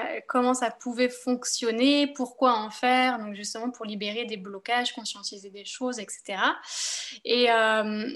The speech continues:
si on a envie justement d'être, euh, un peu plus à l'écoute de son énergie au quotidien pour, euh, justement développer son intuition et, euh, et voilà, qu'on a envie un petit peu de,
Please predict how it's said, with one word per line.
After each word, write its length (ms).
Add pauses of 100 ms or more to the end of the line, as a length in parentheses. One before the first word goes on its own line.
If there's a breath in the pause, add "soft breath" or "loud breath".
(300)
si 360
on 120
a 60
envie 340
justement 540
d'être, 340
euh, 220
un 60
peu 100
plus 240
à 100
l'écoute 480
de 160
son 240
énergie 640
au 100
quotidien 920
pour, 240
euh, 100 (400 loud breath)
justement 300
développer 340
son 220
intuition 720
et, 300
euh, 260 (500 loud breath)
et 340
voilà, 200
qu'on 160
a 40
envie 320
un 100
petit 200
peu 120
de, 580